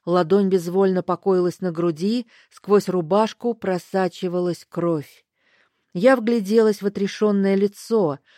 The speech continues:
Веки с голубоватыми прожилками подрагивали, от линии губ осталась одна ниточка. Грудь вздымалась едва-едва. Волшебник хренов!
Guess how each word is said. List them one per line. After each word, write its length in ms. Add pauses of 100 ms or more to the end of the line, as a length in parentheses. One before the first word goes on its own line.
(400)
Веки 400
с 80
голубоватыми 720
прожилками 680
подрагивали, 840 (320)
от 180
линии 480
губ 340
осталась 600
одна 360
ниточка. 720 (680)
Грудь 640 (160)
вздымалась 600
едва-едва. 720 (1700)
Волшебник 960
хренов! 640